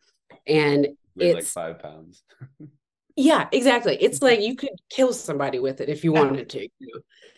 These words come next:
Speaker 1: If our problem had been aliens, we would have been fine, 'cause I could have murdered some aliens with this thing.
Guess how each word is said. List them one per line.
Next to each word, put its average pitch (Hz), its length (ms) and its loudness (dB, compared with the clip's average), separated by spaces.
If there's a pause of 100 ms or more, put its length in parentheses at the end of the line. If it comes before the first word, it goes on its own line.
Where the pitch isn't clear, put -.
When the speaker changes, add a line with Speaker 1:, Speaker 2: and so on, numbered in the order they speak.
(140)
Speaker 1:
If 202 220 2
our 262 120 6
problem 262 420 6
had 240 160 0
been 190 220 2
aliens, 143 760 0 (120)
we 151 120 -4
would 147 140 0
have 139 60 -2
been 131 140 0
fine, 131 400 -4 (100)
'cause 143 140 -8
I 139 100 0
could 139 200 -6
have 135 120 -4
murdered 139 440 -2
some - 200 -14
aliens 127 420 -8
with 120 120 -16
this 123 180 -16
thing. 127 120 -18